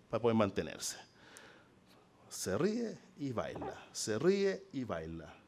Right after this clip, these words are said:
Así como en la mani-, en las manifestaciones. Somos ese cuerpo. El capitalismo, como diría un Foucaultiano, se mete en el cuerpo de nosotros. Joaquín Phoenix, el actor,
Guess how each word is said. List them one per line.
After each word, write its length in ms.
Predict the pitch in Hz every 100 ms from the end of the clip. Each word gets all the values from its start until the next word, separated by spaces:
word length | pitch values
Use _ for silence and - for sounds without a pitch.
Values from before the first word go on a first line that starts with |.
| _ _ - - - _ - -
Así 240 | - 104 120
como 260 | 120 113 -
en 80 | 110
la 80 |
mani-, 200 | 107 107 113
en 80 |
las 100 | 107
manifestaciones. 680 | 107 101 107 95 - 87 80 - - - - _ _ - - _ _ -
Somos 400 | - - 170 175
ese 220 | 160 139 131
cuerpo. 400 | 139 104 - 101
El 80 | -
capitalismo, 480 | 117 120 135 143
como 160 | 131 113
diría 180 | 113 131
un 80 | 117
Foucaultiano, 640 | 120 123 123 135 151 - - - -
se 180 | - 113
mete 200 | 120 120
en 60 |
el 140 | 110 101
cuerpo 460 | 123 120 117 107
de 120 | 101
nosotros. 460 | 95 90 90 85 85 - - - - -
Joaquín 320 | 139 135 214
Phoenix, 380 | 214 180 170 175
el 120 | 139
actor, 420 | 117 - 165 -